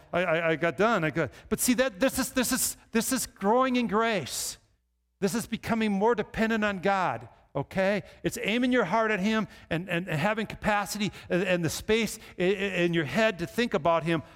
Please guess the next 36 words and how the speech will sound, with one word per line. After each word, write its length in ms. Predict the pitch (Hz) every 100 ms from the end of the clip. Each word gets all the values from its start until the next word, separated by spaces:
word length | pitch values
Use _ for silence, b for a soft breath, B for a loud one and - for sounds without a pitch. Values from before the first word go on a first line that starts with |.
| B
a 100 | -
lot 240 | 180 220 226
and 180 | 196 -
doing 240 | 196 240
it 80 | 233
on 100 | 202
purpose. 380 | - 214 - -
And 80 | 175
as 180 | 202
you 80 | 180
do 320 | 135 - 247
that, 300 | 214 196 190 B B B
I 120 | 156
think 240 | 160 175 127
God 220 | 175 170
endues 340 | 156 160 165
you 40 | 135
with 160 | 123
power. 380 | - 127 131 101 B
I 80 | 139
think 200 | - 143
He 80 | 143
fills 320 | - 165 151
you 80 | 135
with 100 | 127
His 140 | 131
Holy 220 | - 117
Spirit. 260 | 113 - 127
I 20 |
think 220 | 123 123
He 80 | 135
fills 320 | - 156 143
you 120 | 127 117 B B
with 160 | 127 127
His 180 | 123 -
grace. 640 | - 120 120 107 - -